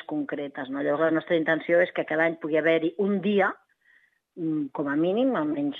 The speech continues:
així hem començat, i de moment això aquest any ho hem tornat a fer així, on hi hagi una, que és el que fem, és una, una,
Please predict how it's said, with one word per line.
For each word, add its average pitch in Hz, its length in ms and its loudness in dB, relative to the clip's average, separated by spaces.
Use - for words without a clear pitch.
així 147 300 -8
hem 143 140 -4
començat, 151 400 -4
i 196 60 0
de 151 80 -2
moment 135 260 -2
això 139 160 -8
aquest - 220 -12
any 131 100 -6
ho 139 80 -6
hem 139 100 -4
tornat 139 200 -8
a - 40 -18
fer 147 120 -6
així, 214 420 -6
on 202 280 4
hi 190 80 6
hagi 190 640 4
una, 170 460 2
que 160 100 0
és 143 60 0
el 143 80 -2
que 156 180 0
fem, 226 280 2
és 156 120 -4
una, 151 640 0
una, 170 420 2